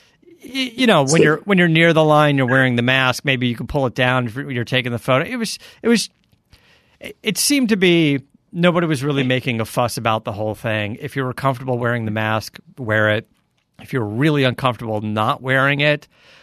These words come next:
Speaker 1: um, I think most people were pretty good about if they're not wearing it, they were sitting at one of the tables or in the chairs or, you know, whatever. So, uh, and that comes to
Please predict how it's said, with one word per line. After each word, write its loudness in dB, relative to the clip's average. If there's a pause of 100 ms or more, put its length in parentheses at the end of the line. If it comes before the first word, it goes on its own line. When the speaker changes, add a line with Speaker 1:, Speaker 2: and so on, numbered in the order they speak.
(140)
Speaker 1:
um, -4
I 0
think 0
most 0
people -4
were 0
pretty -2
good 0
about 0 (1120)
if -2
they're 2
not 0
wearing 2
it, -2
they -2
were 0 (160)
sitting 0
at -2
one 0
of -4
the -6
tables -4
or -10
in -10
the -10
chairs -4
or, -8 (180)
you -8
know, -12
whatever. -12
So, -10 (1300)
uh, 0 (280)
and 2
that 2
comes -2
to -2